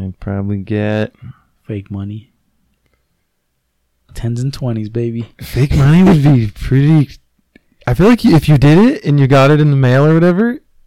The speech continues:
Speaker 1: you would probably be, like, surprised at how good it looks, huh?
Speaker 2: <laughs> Yeah, probably.
Speaker 1: Maybe.
Speaker 2: Just tens and
Speaker 1: Yeah.
Speaker 2: twenties, though.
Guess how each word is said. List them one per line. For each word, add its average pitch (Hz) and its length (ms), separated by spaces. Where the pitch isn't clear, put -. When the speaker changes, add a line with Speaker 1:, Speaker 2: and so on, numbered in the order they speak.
Speaker 1:
you 131 120
would 127 120
probably 156 280
be, 139 80
like, 120 220
surprised 117 560
at 120 80
how 120 100
good 120 240
it 117 100
looks, 113 280
huh? 123 200
Speaker 2:
<laughs> 123 40
Yeah, 151 640
probably. 127 680
Speaker 1:
Maybe. 107 340
Speaker 2:
Just 147 240
tens 165 240
and 170 140
Speaker 1:
Yeah. 139 80
Speaker 2:
twenties, 160 320
though. 120 260